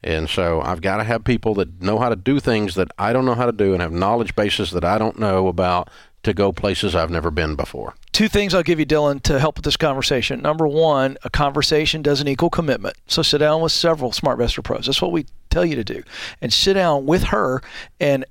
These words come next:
Speaker 2: help her understand a conversation with a pro doesn't mean a commitment. Secondly, in that conversation, I think clarity on how it works will give her confidence to move forward.
Speaker 1: Now, the clarity is this is a person to teach us, not to tell us.
Speaker 2: That's correct.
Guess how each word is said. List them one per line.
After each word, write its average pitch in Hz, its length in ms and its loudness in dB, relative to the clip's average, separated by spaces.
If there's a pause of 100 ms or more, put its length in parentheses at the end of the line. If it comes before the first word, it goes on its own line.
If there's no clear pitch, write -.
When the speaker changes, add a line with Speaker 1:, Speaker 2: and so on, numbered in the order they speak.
(140)
Speaker 2:
help 160 240 2
her 180 60 2
understand 160 300 0
a 131 60 0
conversation 156 760 0
with 127 120 0
a 123 60 -2
pro 127 340 2
doesn't 139 340 0
mean 135 140 -2
a 120 60 0
commitment. 123 560 -2
Secondly, 135 640 0 (220)
in 165 160 0
that 151 160 2
conversation, 143 680 2
I 131 120 2
think 131 220 -2
clarity 156 520 4
on 135 120 2
how 131 240 2
it 165 60 -4
works - 460 0 (300)
will 139 100 -2
give 135 160 2
her 127 100 0
confidence 117 520 0
to 123 80 -6
move 101 160 -6
forward. - 320 -6 (160)
Speaker 1:
Now, 85 140 -2
the 87 80 -6
clarity 127 480 2
is 95 280 0 (100)
this 127 200 0
is 110 120 0
a 110 60 0
person 95 440 -2
to - 200 -8
teach - 300 0
us, 104 200 0 (120)
not 107 380 0
to 107 120 0
tell 95 320 -2
us. - 120 -4
Speaker 2:
That's - 260 -2
correct. - 500 -6